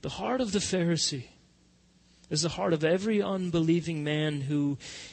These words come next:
is right in his own eyes. One way or another, every unbelieving man seeks to find a reason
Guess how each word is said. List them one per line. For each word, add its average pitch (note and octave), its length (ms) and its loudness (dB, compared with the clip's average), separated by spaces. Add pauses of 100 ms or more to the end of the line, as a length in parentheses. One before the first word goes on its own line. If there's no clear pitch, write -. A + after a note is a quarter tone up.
is C3 220 2
right C3 380 0
in C3+ 120 -2
his B2+ 260 2
own A#2 240 -2
eyes. - 960 -6 (1080)
One F#3 560 -2
way E3+ 380 6
or D#3+ 200 0
another, D3+ 540 0
every F3 480 4
unbelieving D#3 720 2
man C#3+ 320 2
seeks - 400 2
to D#3+ 100 -2
find D3+ 420 -2
a C#3 140 2
reason D3 560 2